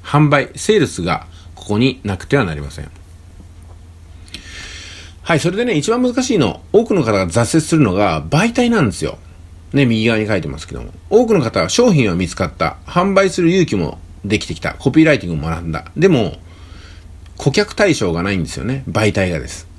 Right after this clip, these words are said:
媒体っていうのはイコール集客のことであり、あなたの影響力のことであり、あなたが発信してきた、その結果の全てなんですよ。まあ、ですんで、まずね、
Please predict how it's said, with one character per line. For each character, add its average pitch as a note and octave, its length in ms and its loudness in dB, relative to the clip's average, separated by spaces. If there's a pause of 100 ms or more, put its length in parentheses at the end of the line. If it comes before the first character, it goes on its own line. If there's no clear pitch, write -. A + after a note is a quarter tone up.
(140)
媒 F#3 260 4
体 G#3 200 4
っ G3 60 -10
て - 240 -2
い - 40 6
う - 20 6
の A#2+ 60 4
は G2+ 40 2
イ G#2+ 80 0
コ C3 180 4
ー G#2+ 40 4
ル G#2 160 2
集 A#3+ 280 -2
客 G2 220 -4
の D#2+ 120 -6
こ F#2 100 -8
と E2+ 120 -6
で D2 140 -4
あ B1 60 -6
り、 G#2 460 2 (100)
あ C#3 120 0
な G#3 100 4
た F3+ 100 0
の G#2+ 80 0
影 A2 220 0
響 E3 160 2
力 F2 180 -2
の D2 100 -6
こ D#2 120 -8
と C#2 60 -12
で D2+ 100 -6
あ D2 60 -6
り、 A2+ 400 2
あ C3+ 100 0
な F3+ 80 4
た A2+ 140 0
が C#2+ 80 -6
発 - 240 -2
信 E3 220 2
し - 60 -2
て D#3 140 0
き - 80 -4
た、 - 260 -6 (240)
そ D#3 160 2
の D#3 80 4
結 - 300 -4
果 F3 160 2
の F#3 300 0 (180)
全 G#3+ 240 2
て F2 100 -4
な C#2+ 80 -8
ん - 40 -12
で - 80 -18
す - 100 -14
よ。 C#2+ 100 -10 (480)
ま D3+ 100 2
あ、 - 20 4
で A3 100 6
す G#3 120 0
ん A#2+ 100 2
で、 B2 360 2 (260)
ま E3+ 120 2
ず B2+ 80 2
ね、 A2+ 200 -2